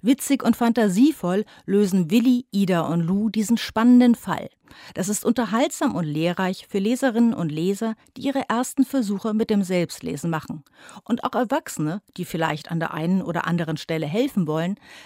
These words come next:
werden ihren Spaß mit diesem warmherzigen Tierkrimi haben.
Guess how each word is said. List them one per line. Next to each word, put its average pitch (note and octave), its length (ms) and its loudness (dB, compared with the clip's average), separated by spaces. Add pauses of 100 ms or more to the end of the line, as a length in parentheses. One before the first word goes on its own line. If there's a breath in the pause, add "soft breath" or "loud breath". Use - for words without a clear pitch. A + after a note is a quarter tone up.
werden C#4+ 240 2
ihren F4 200 -2
Spaß F#3+ 460 -2
mit F#3+ 140 -2
diesem E3 260 -2
warmherzigen E3 800 -2
Tierkrimi D#3+ 520 -4
haben. - 340 -10